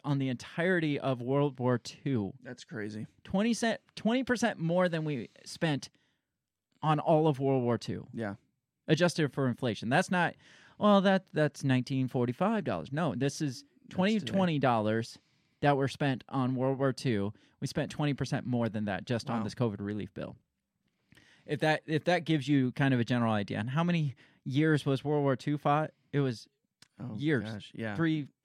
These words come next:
Speaker 2: Yeah.
Speaker 1: five years, somewhere, I don't, I don't know. We're, we're dumb. So,
Speaker 2: Yeah.
Speaker 1: a lot of years, but this
Speaker 2: Yeah.
Speaker 1: was in eleven months aimed at a virus.
Speaker 2: Yeah, right.
Speaker 1: Says,
Speaker 2: Right.
Speaker 1: "While, while we can't say what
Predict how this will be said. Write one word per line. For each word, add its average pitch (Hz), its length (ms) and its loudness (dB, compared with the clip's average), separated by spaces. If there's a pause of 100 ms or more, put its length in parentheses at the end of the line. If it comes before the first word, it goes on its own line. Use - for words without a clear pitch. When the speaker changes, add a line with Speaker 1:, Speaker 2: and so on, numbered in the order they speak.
Speaker 2:
Yeah. 151 80 2
Speaker 1:
five 143 220 2
years, 143 220 -4
somewhere, 135 380 -4
I 123 120 -6
don't, 113 240 -6
I 120 120 -4
don't 104 120 -2
know. 104 160 -6 (180)
We're, 196 160 -4 (120)
we're 208 100 -6
dumb. 117 220 -2 (460)
So, 131 420 0 (100)
Speaker 2:
Yeah. - 80 -20 (460)
Speaker 1:
a 180 100 4
lot 226 220 8
of 196 120 2
years, 135 420 0 (140)
but 147 100 -2
this 196 140 2
Speaker 2:
Yeah. 214 60 -2
Speaker 1:
was 170 120 0
in 165 100 0
eleven 151 360 0
months 135 340 -2 (640)
aimed 170 240 0
at 147 140 0
a 135 60 0
virus. 123 540 0
Speaker 2:
Yeah, 101 180 -6 (320)
right. 107 260 -6 (260)
Speaker 1:
Says, 196 220 0
Speaker 2:
Right. 175 80 -2
Speaker 1:
"While, 214 300 2 (880)
while 165 300 2
we 247 140 -2
can't 208 360 -4
say 170 320 0
what 147 320 -2